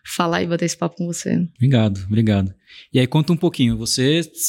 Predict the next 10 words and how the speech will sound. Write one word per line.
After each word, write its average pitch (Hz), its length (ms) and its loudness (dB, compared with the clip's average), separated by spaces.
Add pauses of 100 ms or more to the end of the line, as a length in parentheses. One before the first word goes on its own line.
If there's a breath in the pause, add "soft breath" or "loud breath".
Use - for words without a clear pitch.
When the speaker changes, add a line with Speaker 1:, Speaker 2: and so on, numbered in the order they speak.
(140)
Speaker 2:
só 131 180 0
passa - 480 -2
por 175 140 4
megas, 143 340 2
mega 135 340 0
empresas, 104 380 -2
né? 110 200 -4 (220)
Você 113 440 0
teve 117 240 0
uma, 120 340 2